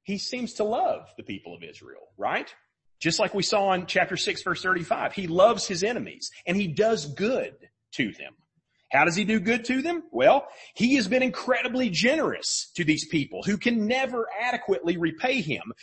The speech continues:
by funding the construction of their synagogue in the, in the city of Capernaum, right? And so again, what did that passage just tell us in chapter six, the Sermon on the Plain, right?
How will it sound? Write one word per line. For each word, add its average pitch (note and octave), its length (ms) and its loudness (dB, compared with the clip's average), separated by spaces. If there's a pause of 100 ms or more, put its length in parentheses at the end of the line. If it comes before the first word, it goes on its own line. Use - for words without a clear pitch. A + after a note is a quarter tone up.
(140)
by F3+ 240 -2 (240)
funding F#3+ 640 0 (200)
the E3 120 -4
construction F3+ 1040 -2 (180)
of E3+ 260 4
their F3 160 2
synagogue F#3 460 -6 (760)
in D#3 120 0
the, E3 200 2
in E3 80 0
the E3 60 0
city E3 240 4
of E3+ 80 -2
Capernaum, F3 560 -4 (260)
right? - 220 4 (180)
And G3 120 2
so B3 160 2
again, A#3+ 420 0 (160)
what F3+ 220 4
did D4+ 100 2
that D4 220 6
passage A#3+ 420 -4
just A3 220 -4
tell A3+ 160 0
us G#3 140 -4
in G3 60 -8
chapter G3 300 -2
six, - 320 -10
the C#3+ 80 -14
Sermon F3+ 240 -4
on F3+ 80 -2
the F3 60 -4
Plain, G#3 480 -4
right? A2 240 -2